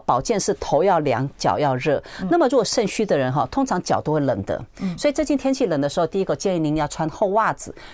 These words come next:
Speaker 1: 第二个您可以加强揉脚，自己可以揉，或者家里有热敷垫，然后可以泡脚，让您的脚，脚底，尤其是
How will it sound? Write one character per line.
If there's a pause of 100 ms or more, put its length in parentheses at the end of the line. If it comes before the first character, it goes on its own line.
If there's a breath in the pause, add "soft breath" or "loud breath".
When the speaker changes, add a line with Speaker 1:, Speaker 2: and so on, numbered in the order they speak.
(100)
Speaker 1:
第
二
个
您
可
以 (120)
加
强 (200 loud breath)
揉
脚，
自
己
可
以
揉，
或
者
家
里
有
热
敷
垫， (240 loud breath)
然
后
可
以
泡
脚， (240 loud breath)
让
您
的
脚，
脚
底，
尤
其
是